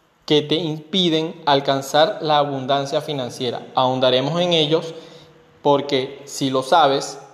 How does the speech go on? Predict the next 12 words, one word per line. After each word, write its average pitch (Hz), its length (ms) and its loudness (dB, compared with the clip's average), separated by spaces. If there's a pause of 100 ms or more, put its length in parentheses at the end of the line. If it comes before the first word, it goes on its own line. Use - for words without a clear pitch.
(200)
y 131 120 -8
los 127 420 -8
tienes 151 400 -2
de 156 80 4
manera 143 340 2
consciente, 156 920 -2 (300)
vas 139 160 4
a 147 140 4
poder 143 400 0
influir 143 400 -4
en 156 100 -4
ellos 147 380 -4